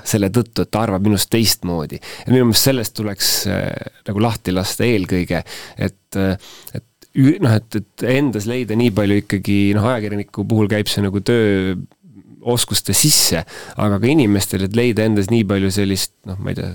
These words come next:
suuremeelsust või, või sellist nagu maailmataju, et, et mõelda, et tõesti ühele probleemile saabki väga erinevat moodi vaadata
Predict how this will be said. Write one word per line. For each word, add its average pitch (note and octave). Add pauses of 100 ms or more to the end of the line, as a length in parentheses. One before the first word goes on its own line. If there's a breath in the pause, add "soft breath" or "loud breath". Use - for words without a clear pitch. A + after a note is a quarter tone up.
(120)
suuremeelsust G#2
või, F#2
või F#2
sellist F#2+
nagu G2
maailmataju, G2+
et, - (560 loud breath)
et G#2+
mõelda, G#2
et -
tõesti A#2+
ühele G2 (460)
probleemile G#2
saabki A2+
väga G#2
erinevat G2
moodi G2
vaadata A2